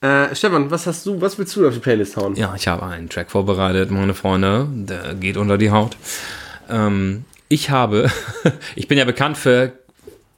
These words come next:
Speaker 2: für Titel, die
Speaker 1: Ja, die ausgefallene Musik,
Speaker 2: die,
Speaker 1: bitte.
Speaker 2: die ein bisschen ausgefallener sind, so, wo, wo man nicht sofort drauf kommt,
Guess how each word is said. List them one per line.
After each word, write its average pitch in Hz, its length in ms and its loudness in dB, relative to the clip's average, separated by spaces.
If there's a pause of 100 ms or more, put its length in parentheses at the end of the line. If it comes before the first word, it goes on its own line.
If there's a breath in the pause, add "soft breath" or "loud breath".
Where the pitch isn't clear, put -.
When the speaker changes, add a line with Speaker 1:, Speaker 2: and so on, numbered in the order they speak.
Speaker 2:
für 131 160 -6
Titel, 123 320 -2
die 107 340 -4 (280 loud breath)
Speaker 1:
Ja, 143 80 0
die - 100 0
ausgefallene 127 460 -4
Musik, 110 200 -6
Speaker 2:
die, 113 100 -2
Speaker 1:
bitte. 143 140 -2
Speaker 2:
die 185 100 0
ein 208 40 0
bisschen 214 200 0
ausgefallener 95 440 -6
sind, 87 200 -10
so, 110 280 -2
wo, 135 140 -6
wo 143 80 -4
man 160 140 2
nicht 170 120 2
sofort 143 280 2
drauf 127 140 -2
kommt, 127 260 0